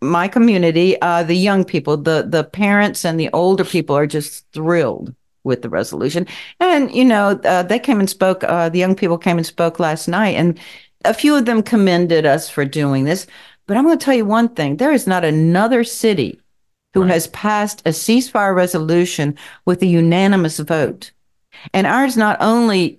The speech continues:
Speaker 1: basically implies a ceasefire, it says we want an end to this conflict. And I think that's what everyone wants.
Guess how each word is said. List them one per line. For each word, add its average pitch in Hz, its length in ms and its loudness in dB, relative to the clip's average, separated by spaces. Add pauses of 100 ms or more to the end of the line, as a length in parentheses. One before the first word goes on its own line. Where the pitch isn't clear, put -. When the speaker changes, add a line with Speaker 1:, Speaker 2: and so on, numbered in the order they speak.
Speaker 1:
basically 185 640 0
implies 240 760 2
a 147 140 -2
ceasefire, 156 640 -2 (220)
it 254 160 0
says 214 240 0
we 233 180 2
want 180 220 2
an 160 100 0
end 208 440 2 (260)
to 151 100 0
this 131 160 -2
conflict. - 580 -6 (540)
And 202 120 2
I 285 100 2
think 269 240 0
that's 208 240 -2
what 202 200 0
everyone 190 600 -2
wants. 65 260 -6